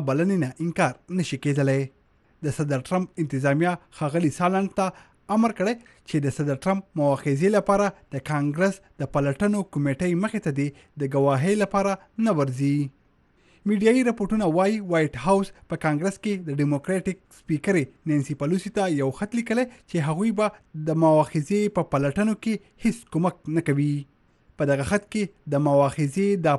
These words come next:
پلټنې خطرناکې، ناقانونه او د بنیادي انصاف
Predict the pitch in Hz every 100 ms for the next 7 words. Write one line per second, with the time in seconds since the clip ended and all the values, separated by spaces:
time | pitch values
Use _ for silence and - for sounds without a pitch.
0 | 139 131 131 202 208 190 _ - 143 139
1 | 139 170 185 - 202 190 _ 160 143 -
2 | 143 165 196 190 - _ _ - 160 147
3 | 139 156 156 160 156 190 - 170 151 185
4 | 165